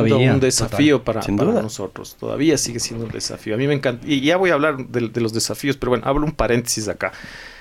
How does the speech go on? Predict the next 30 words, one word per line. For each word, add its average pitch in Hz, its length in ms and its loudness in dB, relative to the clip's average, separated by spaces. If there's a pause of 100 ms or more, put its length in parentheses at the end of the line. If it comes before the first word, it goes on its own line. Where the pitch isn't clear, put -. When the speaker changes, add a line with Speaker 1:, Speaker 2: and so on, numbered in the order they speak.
(180)
Speaker 2:
Creo 156 180 -2
que 170 80 0
uno 175 100 4
de 151 60 0
los 131 220 0 (480)
mayores 131 420 2
desafíos 139 540 -2
que 127 120 -6
hemos 113 180 -2
tenido 131 220 -2
es 143 80 -2
el 127 80 0
financiamiento. 101 800 -4 (800)
Porque 120 520 0 (600)
no 143 280 6
es 175 160 4
un 170 160 4
negocio 143 640 2 (800)
que 117 140 2
va 139 160 2
a 147 40 0
funcionar 131 720 -4 (340)
si - 180 -4
vas 127 220 -2
y 127 60 -6
pides 120 340 -4
un 117 140 -6
préstamo 110 580 -6
al 87 60 -10
banco. 82 340 -14